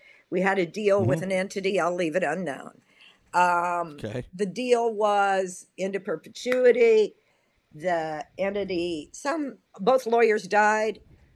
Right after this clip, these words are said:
Speaker 1: Um, paperwork was not anywhere to be found. I certainly couldn't find anything I had. Um, they sold their ground for a oversized development in the community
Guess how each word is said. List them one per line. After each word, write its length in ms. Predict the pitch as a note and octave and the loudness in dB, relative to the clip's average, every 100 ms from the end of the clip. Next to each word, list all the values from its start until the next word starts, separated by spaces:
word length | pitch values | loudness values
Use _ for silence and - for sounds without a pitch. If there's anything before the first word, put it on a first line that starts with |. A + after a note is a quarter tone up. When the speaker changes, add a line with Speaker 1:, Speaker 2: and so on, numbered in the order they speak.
| - _ | -20 _
Speaker 1:
Um, 560 | E3+ E3+ E3+ E3 D#3+ - | -4 -2 -2 -4 -8 -8
paperwork 600 | G#3+ F#3+ A3+ F#3+ G3+ G3 | -4 -2 -2 -2 -6 -8
was 180 | G3 F3 | -12 -4
not 300 | F#3 E3 - _ E3+ | -2 -2 -6 _ -8
anywhere 380 | F#3 F#3 F#3+ | -6 -2 -2
to 80 | F#3 | -2
be 120 | F3+ | -4
found. 400 | D#3+ F#3 E3+ F3+ - | -2 -2 0 -2 -2
I 140 | E3 | -2
certainly 380 | F3 F#3 - F3 | 0 -4 -4 -4
couldn't 240 | E3+ G3 E3+ | -4 -6 -2
find 260 | F3 E3+ | -2 2
anything 440 | F3 E3 D3 D#3+ - | 0 0 -6 -8 -6
I 300 | E3+ F3 F#3+ | 0 2 2
had. 420 | D#3+ D3+ A#2+ G2 - _ _ - _ _ - | 0 -2 -4 -8 -12 _ _ -20 _ _ 0
Um, 380 | F3+ F3 F3+ D#3+ | 2 2 -2 -4
they 160 | F#3 | -4
sold 460 | D#3+ - G3 G3 G3 | -4 -6 -4 -4 -4
their 160 | F3+ D#3+ | -6 -4
ground 580 | E3 E3 D#3+ E3+ F#3 | -4 -4 -4 -8 -10
for 440 | - D3 D3+ C3+ - | -10 -6 -4 -4 -6
a 300 | C#3+ D3 D3 - _ _ | -6 -2 -4 -6 _ _
oversized 840 | G3 F#3+ G3 - F#3 E3+ E3+ C#3 | -2 -2 -6 -4 -2 0 0 -4
development 920 | - C#3+ D#3 D#3 D#3 - B2 B2 - - - | -12 -6 -4 -2 -4 -6 -10 -10 -16 -18 -10
in 100 | C#3 | -8
the 80 | C#3 | -8
community 800 | - D3+ C3 A#2+ B2+ A#2 A#2+ | -6 -4 -4 -2 -2 -2 -2